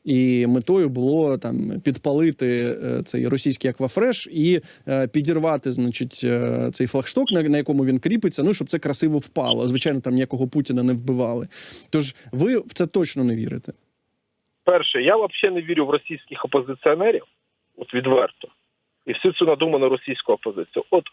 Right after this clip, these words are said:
Speaker 2: відверто не вірю. Нормальні російські опозиціонери воюють за нас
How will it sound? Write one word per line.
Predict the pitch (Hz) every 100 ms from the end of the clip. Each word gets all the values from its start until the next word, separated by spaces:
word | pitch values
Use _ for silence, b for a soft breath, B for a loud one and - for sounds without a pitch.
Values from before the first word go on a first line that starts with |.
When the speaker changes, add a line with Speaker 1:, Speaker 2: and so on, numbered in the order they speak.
| -
Speaker 2:
відверто | 147 147 156 220 - 135 -
не | 139 127
вірю. | 98 - - B B B B B -
Нормальні | 139 226 190 160
російські | 165 - 180 -
опозиціонери | 151 165 160 180 226 247 262 - -
воюють | 156 202 170 135 _
за | 127 160
нас | 208